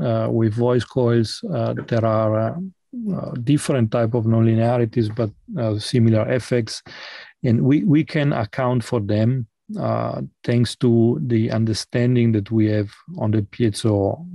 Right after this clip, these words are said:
uh, layers and the technology. We can, uh, apply, uh, modifications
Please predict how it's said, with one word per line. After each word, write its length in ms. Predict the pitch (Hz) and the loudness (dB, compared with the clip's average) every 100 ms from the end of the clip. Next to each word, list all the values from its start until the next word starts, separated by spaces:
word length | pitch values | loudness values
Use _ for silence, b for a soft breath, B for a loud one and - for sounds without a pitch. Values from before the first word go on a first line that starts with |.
| 160 | -4
uh, 200 | 120 110 | 0 0
layers 680 | 117 113 117 123 127 - - 208 | 2 2 4 2 0 -4 -10 -4
and 180 | 120 107 | 0 0
the 80 | |
technology. 720 | 104 113 120 110 113 107 110 104 B B B B B - | 0 0 2 2 2 2 0 -2 B B B B B 0
We 180 | 120 117 | 2 2
can, 380 | 123 113 113 | 0 2 4
uh, 240 | 110 110 - | 4 0 -2
apply, 840 | 120 104 123 110 107 107 104 107 - 180 | -4 -2 0 2 2 0 0 -4 -8 -10
uh, 300 | 117 110 117 127 | -6 -4 -2 2
modifications 1120 | 113 110 107 104 120 120 - 120 110 110 | 2 4 2 0 2 2 2 2 2 0